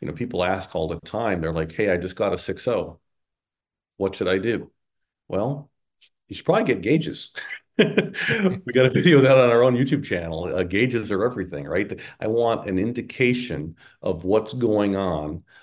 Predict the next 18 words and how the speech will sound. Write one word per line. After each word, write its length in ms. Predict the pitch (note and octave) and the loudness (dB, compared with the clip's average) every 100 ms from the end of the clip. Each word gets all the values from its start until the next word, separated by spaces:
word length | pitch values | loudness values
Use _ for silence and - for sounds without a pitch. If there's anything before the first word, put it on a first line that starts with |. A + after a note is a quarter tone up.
| _ - | _ -4
under 340 | G#2 A2 A2 | 0 0 2
the 120 | F#2+ | 2
hood 480 | F#2 - F#2 E2+ E2+ - | 0 0 2 2 -2 -10
of 120 | E2+ | -6
my 160 | E2+ E2+ | -4 -4
truck 380 | - A#2 E2 | -2 -2 -4
because 240 | - F2 E2 | -6 -4 -4
the 100 | E2 | -2
factory 480 | F#2 A2+ B2 F#2 F2+ | -2 -2 -4 -4 -2
gauges 380 | E2 D#2+ F#2 | -2 -2 -4
are 60 | F2 | -6
completely 460 | - F#2 G2 - G2+ | -8 -8 -8 -4 -2
worthless. 480 | G2+ D#3+ - - | 0 -2 -4 -10
And 100 | - | -6
I'm 100 | F#2+ | -4
completely 640 | G#2+ A#2 - C#3 F#3 E3+ C3+ | -4 -8 -6 -2 -2 0 -2
with 300 | A#2+ F3 - | 0 -2 -4
you, 320 | E2+ E2+ - | -6 -6 -10